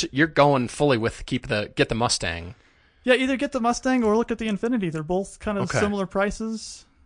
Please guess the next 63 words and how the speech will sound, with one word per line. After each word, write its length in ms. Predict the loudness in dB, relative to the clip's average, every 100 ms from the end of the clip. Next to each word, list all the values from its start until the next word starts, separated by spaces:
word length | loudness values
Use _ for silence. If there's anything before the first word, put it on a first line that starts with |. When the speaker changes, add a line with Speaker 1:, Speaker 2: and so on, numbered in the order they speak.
| -14
Speaker 2:
Um, 480 | -6 -4 -4 -4 -8 -8
I 100 | -6
mean, 140 | -4
you, 100 | -4
you 220 | -4 -4
can 160 | -2 0
go 240 | 4 4
the 120 | 4 2
route 300 | 2 2 0
and 140 | -2
get 400 | -2 -2 -6 _
the, 160 | -8 -8 -10
the 100 | -6
sedans 680 | -4 -4 -4 -2 -4 -4 -4
or, 240 | -6 -6 -6
you 120 | -6
know, 120 | -8
an 80 | -8
I 160 | -6
S 100 | -2
three 200 | -2 -2
fifty 340 | -4 -6 -8 -8
Speaker 1:
Yeah. 100 | -8
Speaker 2:
or 60 |
G 200 | -8 -6 -6
S 140 | -6
three 120 | -10
fifty 320 | -10 -10 -10 -10
or 60 |
whichever. 480 | -10 -2 -2 -2 -6
They'll 140 | -6 -6
be 100 | -6
great 320 | -8 -8 -8
too. 300 | -8 -8 -12 _ _ _ _ _ _ _ _
But 300 | 4 6 4
since 180 | -4 -4
you 80 | -2
really 140 | -2
want 160 | -2 -6
a 20 |
convertible, 540 | -6 -2 0 0 -2
I 80 | -4
think 220 | -6 -8
these 160 | -6 -8
will 80 | -6
be 120 | -8
great 220 | -6 -6
options 420 | -6 -10 -10 -10
that 140 | -8 -10
still 220 | -6 -4
have 220 | -2 -2
a 140 | -4 -8
re-, 140 | -8 -10 _ _
relatively 500 | -2 0 0 -2 -4
usable 360 | -8 -8 -8 -10
back 240 | -10 -12
seat 400 | -16 -16 -18 -16
and 120 | -16 -10
practicality 840 | -12 -12 -12 -10 -10 -12 -12 -12
and 340 | -12 -10 -12
something 320 | -12 -12 -8 -8
you 100 | -8
can 360 | -10 -8 -10